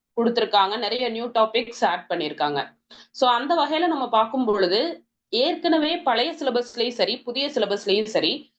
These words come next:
உங்களுக்கு அழகு நாலு, ஐந்து, ஆறுங்கிறது மாடர்ன் இந்தியன் ஹிஸ்டரி தான். So, மொத்தமாக பத்து யூனிட்ல உங்களுக்கு மூன்று யூனிட் மாடர்ன் இந்தியன் ஹிஸ்டரி வந்துருது, which means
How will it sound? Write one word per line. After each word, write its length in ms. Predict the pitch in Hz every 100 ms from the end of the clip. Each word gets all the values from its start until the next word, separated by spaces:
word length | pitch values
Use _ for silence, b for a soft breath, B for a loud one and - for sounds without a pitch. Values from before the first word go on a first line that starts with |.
| _ -
உங்களுக்கு 360 | 262 269 262
அழகு 360 | 233 247 339 330
நாலு, 440 | 262 240 269 339
ஐந்து, 300 | 277 247 240
ஆறுங்கிறது 640 | 233 214 233 262 208 185 269
மாடர்ன் 380 | 208 196 220
இந்தியன் 260 | 208 196 190
ஹிஸ்டரி 380 | 180 170 - 170
தான். 400 | 160 - 339 _ b b
So, 200 | - 302
மொத்தமாக 560 | 269 269 403 392 339 339
பத்து 400 | - 247 - 370
யூனிட்ல 520 | 285 311 320 262 320
உங்களுக்கு 320 | 359 262 247
மூன்று 440 | 262 330 320 311 277
யூனிட் 180 | 320
மாடர்ன் 320 | 262 233 254 247
இந்தியன் 320 | 233 226 226
ஹிஸ்டரி 400 | 220 - 254 214
வந்துருது, 340 | 196 208 302
which 160 | 254 -
means 280 | 233 262